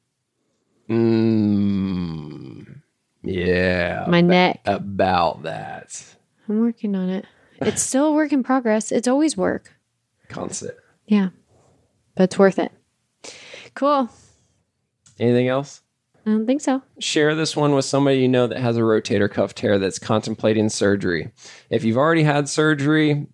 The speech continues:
Speaker 1: don't be pissed off from this episode. Neither here nor there. We've got to move forward.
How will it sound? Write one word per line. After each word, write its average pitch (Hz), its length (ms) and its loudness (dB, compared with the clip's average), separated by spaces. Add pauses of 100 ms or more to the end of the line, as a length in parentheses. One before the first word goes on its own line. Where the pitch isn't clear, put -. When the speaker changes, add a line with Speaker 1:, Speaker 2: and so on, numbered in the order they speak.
(140)
Speaker 1:
don't 123 260 0
be 127 80 4
pissed 127 320 -2
off 123 220 0
from 123 160 0
this 123 160 0
episode. 120 640 0
Neither 117 320 0
here 120 180 2
nor 123 160 2
there. 113 220 4
We've 107 100 0
got 107 120 2
to 107 60 2
move 107 220 2
forward. 92 440 0